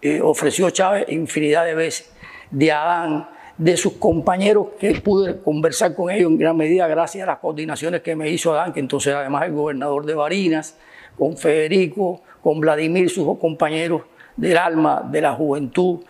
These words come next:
con el padre de ellos, con Esteban Ruiz Guevara, que tuvo una influencia tremenda, y así con infinidad, la maestra, los amiguitos de Sabaneta, eh, van a encontrar la diversidad de opiniones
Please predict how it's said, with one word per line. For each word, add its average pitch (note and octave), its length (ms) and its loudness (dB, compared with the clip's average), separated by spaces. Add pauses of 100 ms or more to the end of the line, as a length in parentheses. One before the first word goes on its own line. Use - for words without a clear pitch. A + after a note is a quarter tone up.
con D3+ 200 2
el C#3 160 -2
padre E3+ 360 0
de D#3+ 220 0
ellos, F3 280 -4 (340)
con D3 180 2
Esteban D#3 480 2
Ruiz D3+ 200 0
Guevara, D#3 540 0
que D3 80 -12
tuvo E3 180 -6
una F3 100 -4
influencia D3 560 0
tremenda, D3+ 680 -2 (280)
y F3 120 4
así F3+ 280 0
con D#3+ 220 2
infinidad, E3 840 0
la C#3 100 -4
maestra, F3+ 800 -2
los D#3 160 -6
amiguitos D#3 680 0
de D3+ 200 -6 (140)
Sabaneta, F3+ 680 0 (400)
eh, - 120 0
van G3+ 280 2
a A#3+ 80 0
encontrar G#3+ 800 0
la F3 300 6
diversidad F#3 680 2
de A#3+ 60 0
opiniones G3+ 800 0